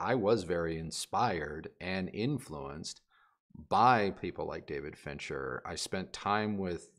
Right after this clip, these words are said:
Michael Bay, and, you know, say what you want about him. I, you know, you can have whatever, you can think whatever you want about his, about his films, but I learned a lot from, from him.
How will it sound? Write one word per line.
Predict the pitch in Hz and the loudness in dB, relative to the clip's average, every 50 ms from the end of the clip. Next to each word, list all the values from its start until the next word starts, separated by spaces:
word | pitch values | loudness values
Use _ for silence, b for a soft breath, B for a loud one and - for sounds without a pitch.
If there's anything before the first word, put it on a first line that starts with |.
| - | -12
Michael | - 92 90 87 - 85 90 | -6 -4 -4 -2 -2 -2 -4
Bay, | 78 76 90 82 76 78 71 78 80 - B B B B B B B B B B _ - | -4 -2 -4 -4 -2 -4 -4 -6 -8 -10 B B B B B B B B B B _ 0
and, | 87 87 87 85 82 82 82 82 80 80 78 - - - _ _ _ _ _ | 2 2 2 2 2 2 2 0 -2 -2 -4 -6 -10 -18 _ _ _ _ _
you | - 92 90 95 87 | -12 -8 -6 -4 -4
know, | 85 82 80 78 76 73 - - - | -2 -4 -4 -4 -6 -6 -10 -8 -6
say | - - 107 101 | -2 2 2 4
what | 98 95 - - | 4 2 0 0
you | 90 | -4
want | 90 98 107 107 110 | 0 0 2 2 2
about | 104 98 98 98 98 95 | 2 0 2 2 2 2
him. | 92 92 92 90 87 85 - - _ - _ - _ _ - - | 0 0 0 -2 -2 -4 -8 -16 _ -20 _ -20 _ _ -20 -14
I, | - 76 90 85 - - - - | -10 -6 -4 -4 -4 -4 -8 -10
you | 67 95 101 87 | -10 -8 -8 -6
know, | 82 80 80 82 - - - | -6 -6 -8 -10 -12 -14 -12
you | - 90 | -12 -8
can | - 98 82 | -6 -6 -6
have | 82 87 85 82 76 - - - - | -4 -4 -6 -6 -8 -10 -16 -12 -6
whatever, | 95 90 90 87 85 - | -4 -2 -2 -2 -4 -4
you | 101 | -6
can | 92 90 78 | -4 -6 -4
think | - 98 85 - | -4 -6 -4 -4
whatever | 85 85 82 80 | -4 -4 -4 -4
you | 78 80 | -4 -4
want | 82 85 85 | -4 -2 -2
about | 82 80 78 | -2 -4 -4
his, | 78 80 - - - - | -6 -6 -8 -10 -12 -12
about | 80 - - 90 82 | -12 -10 -10 -10 -10
his | 80 76 | -8 -10
films, | - - - 104 104 95 85 82 - - | -10 -6 -6 -4 -4 -4 -6 -6 -10 -8
but | - 90 87 87 - - _ _ _ _ _ _ _ _ _ _ _ _ _ _ _ _ _ - _ - - - _ _ _ _ _ _ _ _ _ _ _ _ _ _ _ - | -6 -6 -6 -6 -8 -12 _ _ _ _ _ _ _ _ _ _ _ _ _ _ _ _ _ -20 _ -20 -20 -20 _ _ _ _ _ _ _ _ _ _ _ _ _ _ _ -8
I | 104 | -4
learned | 101 104 131 135 120 | 0 4 4 6 6
a | 104 | 4
lot | 92 92 101 117 127 123 95 76 65 - - - - _ _ - | 2 2 2 4 4 4 4 2 0 -6 -10 -16 -20 _ _ -18
from, | - - 92 87 82 80 80 80 - | -10 -4 -2 -2 -2 -2 -4 -6 -8
from | - - 85 82 78 | -10 -10 -10 -8 -8
him. | 82 80 76 76 73 64 | -8 -8 -8 -8 -10 -12